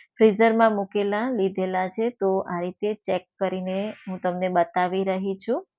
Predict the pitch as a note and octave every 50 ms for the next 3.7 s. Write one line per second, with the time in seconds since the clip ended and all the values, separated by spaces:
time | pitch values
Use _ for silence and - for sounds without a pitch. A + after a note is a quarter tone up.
0 | _ - - - _ _ _ _ - F#3 F#3 F#3 F#3 F#3 F#3 F3+ - - F3+ F3+
1 | F#3 F3+ E3 F3+ F#3 F#3+ F#3+ - G3 G3 G3+ G#3 G3 - - A3+ A3 A3+ - _
2 | _ _ - F3+ E3 E3 F3 F#3 G3 G3+ F#3+ G3 G3+ G3+ G3+ G3+ G3+ F#3+ - _
3 | - - F3 F3 F#3 G3 G3+ F#3+ F#3+ F#3 F#3 F#3+ F#3+ G3+